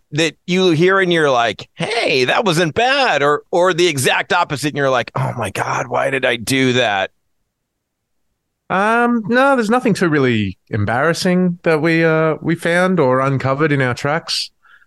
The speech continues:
Speaker 2: We went through and, uh, started relearning the material, going over the album sessions, and thought, you know, "We don't play like that anymore, but we'll figure it out."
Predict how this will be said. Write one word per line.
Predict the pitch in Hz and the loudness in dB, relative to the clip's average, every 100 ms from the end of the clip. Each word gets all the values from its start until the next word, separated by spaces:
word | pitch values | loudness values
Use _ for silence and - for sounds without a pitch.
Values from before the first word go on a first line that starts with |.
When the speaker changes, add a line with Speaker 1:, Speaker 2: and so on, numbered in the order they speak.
| _ _ _ _ | _ _ _ _
Speaker 2:
We | 131 | 0
went | 131 127 | 0 -2
through | - 127 123 123 120 | -4 -2 0 2 0
and, | 110 104 | 0 -2
uh, | 98 95 90 87 151 | -2 -2 -2 -4 -8
started | - 120 110 | -4 -2 -2
relearning | 101 107 101 104 101 | 0 0 0 0 -2
the | |
material, | 95 - 98 98 98 92 | -4 -2 -2 0 0 -2
going | 95 95 | -2 -2
over | 92 87 | -2 -2
the | 82 | -2
album | 82 87 90 87 | -2 -4 -4 -4
sessions, | 92 90 - 92 92 87 | -4 -6 -4 -4 -4 -4
and | 90 90 85 | -4 -4 -6
thought, | - 104 101 - _ _ _ _ _ _ - - _ _ _ | -4 -2 -2 -4 _ _ _ _ _ _ -20 -20 _ _ _
you | - | -8
know, | 85 98 120 123 | -4 -4 -4 -4
"We | 110 | -4
don't | 104 113 101 | -2 -2 -2
play | 104 120 | -2 -2
like | 120 107 107 | 0 0 -2
that | 113 107 | -2 -2
anymore, | 101 101 117 165 | 0 0 0 0
but | 143 113 101 - | 0 -2 -2 -4
we'll | 113 123 110 | -2 0 0
figure | - 127 107 | -2 -2 0
it | 101 | 0
out." | 101 127 160 - | 0 0 -2 -4